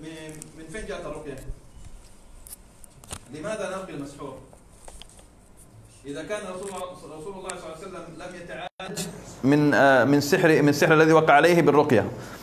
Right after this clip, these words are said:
وعائشة رضي الله عنها لم تتعالج من السحر الذي، الذي وقع عليها بالرقية. طيب، فكوننا نرقي المسحور حتى يتعالج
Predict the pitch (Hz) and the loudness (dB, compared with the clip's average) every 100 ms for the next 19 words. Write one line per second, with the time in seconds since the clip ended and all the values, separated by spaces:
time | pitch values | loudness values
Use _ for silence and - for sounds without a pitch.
0 | - - - 135 151 202 190 190 170 156 | -18 -14 4 6 8 6 6 8 8 8
1 | 170 170 170 156 165 180 165 175 180 175 | 6 8 8 8 6 6 6 6 4 6
2 | 165 185 196 196 - - - - - - | 6 8 6 4 -4 -10 -18 -20 -20 -20
3 | - - - 147 151 175 175 180 185 165 | -20 -10 2 2 4 4 6 6 6 6
4 | 156 165 175 175 185 180 160 185 190 160 | 8 8 8 8 8 6 8 8 8 8
5 | - - 127 - - - - - - - | 8 8 6 4 -4 -12 -16 -18 -20 -20
6 | - - - - 113 127 160 - - - | -20 -20 -20 -2 4 6 4 0 -10 -14
7 | - - - - - 143 - - - - | -16 -20 -20 -16 2 2 2 -6 -8 0
8 | - 233 247 214 180 160 180 233 226 175 | 6 8 8 8 8 8 8 6 6 6
9 | 160 185 175 - 214 185 208 202 202 180 | 6 6 4 4 6 6 6 4 6 6
10 | 175 170 208 240 247 | 8 8 8 6 4